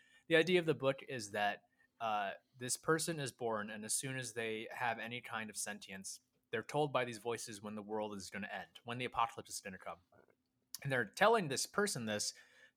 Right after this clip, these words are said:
so that they can live their life trying to figure out, is there a meaning to anything I do? And the ultimate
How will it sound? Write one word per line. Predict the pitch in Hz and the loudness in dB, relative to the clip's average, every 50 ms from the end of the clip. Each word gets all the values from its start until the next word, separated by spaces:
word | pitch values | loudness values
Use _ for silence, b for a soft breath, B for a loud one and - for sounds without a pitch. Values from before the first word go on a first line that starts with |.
| - | -2
so | - 139 | 0 2
that | 135 | 2
they | 131 135 | 2 0
can | - 139 131 | -2 -2 0
live | 139 156 156 | 0 0 2
their | 156 139 | 2 2
life | 127 131 127 123 - | 2 2 2 2 0
trying | - - 139 131 123 | -2 -2 -2 -2 -2
to | 120 | -2
figure | - - 123 110 113 113 110 | -4 -4 -4 -4 -2 0 2
out, | 107 107 101 - | 2 2 2 0
is | 110 104 | -2 -2
there | 110 113 117 113 | 0 0 0 0
a | 113 | 0
meaning | 117 113 120 113 110 104 98 | -2 -2 -2 -2 -4 -4 -6
to | - 110 | -4 -4
anything | 104 98 98 95 - 101 98 | -4 -4 -6 -8 -10 -10 -10
I | 90 87 | -10 -10
do? | - 90 82 - - - - | -10 -12 -12 -14 -14 -14 -12
And | 110 110 110 | -10 -6 2
the | 117 | 6
ultimate | 135 160 175 - - 156 139 123 | 6 6 6 6 2 -2 -2 -2